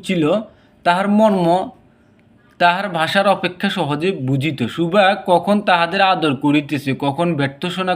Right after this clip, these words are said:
করিতেছে, কখন মিনতি করিতেছে, তাহা তাহারা অপেক্ষা মানুষেরা ভালো বুঝিতে পারিত। সুভা গোয়ালের ঢুকিয়া দুই বাহুর দ্বারা সর্ব-, সর্বস্বী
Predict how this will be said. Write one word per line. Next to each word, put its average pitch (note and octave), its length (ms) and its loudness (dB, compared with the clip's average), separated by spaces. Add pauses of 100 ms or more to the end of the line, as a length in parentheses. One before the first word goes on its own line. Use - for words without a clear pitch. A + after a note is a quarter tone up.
করিতেছে, C3 480 -4
কখন C#3+ 280 -4 (120)
মিনতি F#3 460 0
করিতেছে, C#3+ 480 -2 (600)
তাহা D#3+ 200 2 (140)
তাহারা F3 360 4 (300)
অপেক্ষা - 440 -2 (720)
মানুষেরা E3+ 520 4 (200)
ভালো C3+ 200 2 (120)
বুঝিতে C3+ 420 -2
পারিত। C#3+ 320 2 (640)
সুভা G#3+ 300 4 (180)
গোয়ালের G3+ 500 4 (880)
ঢুকিয়া F3 440 2
দুই G#3+ 220 4 (140)
বাহুর F3 320 2 (100)
দ্বারা F#3+ 220 4 (120)
সর্ব-, E3 560 -2 (1120)
সর্বস্বী F3+ 640 2